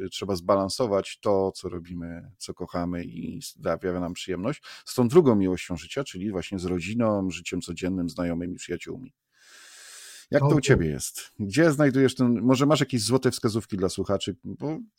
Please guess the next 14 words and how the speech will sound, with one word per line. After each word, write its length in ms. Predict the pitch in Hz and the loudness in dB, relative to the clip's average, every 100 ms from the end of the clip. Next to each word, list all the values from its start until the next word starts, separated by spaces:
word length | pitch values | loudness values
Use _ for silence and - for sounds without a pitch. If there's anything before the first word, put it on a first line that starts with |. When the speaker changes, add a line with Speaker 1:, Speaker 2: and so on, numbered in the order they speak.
| _ | _
Speaker 1:
z 160 | - - | -20 -2
każdego 400 | 151 131 143 143 | 0 2 2 2
takiego 360 | 127 196 127 | 0 -2 -2
wywiadu 320 | 104 98 98 95 | 0 2 0 -2
chcemy, 260 | - 92 | -2 -2
żeby 200 | 82 80 | -2 -8
coś 460 | - 87 - - - | -10 -12 -12 -16 -12
pozytywnego 960 | - 98 92 92 87 85 87 85 85 90 95 | -4 -2 -2 -4 -4 -2 -4 -4 -6 -8 -8
dla, 220 | 92 82 | -6 -6
dla 240 | 90 92 | -4 -4
naszych 260 | 87 - 87 | -4 -6 -8
słuchaczy 280 | 87 85 82 | -10 -10 -10
się 140 | 82 | -12
pojawiło. 460 | - 76 73 - | -10 -10 -10 -16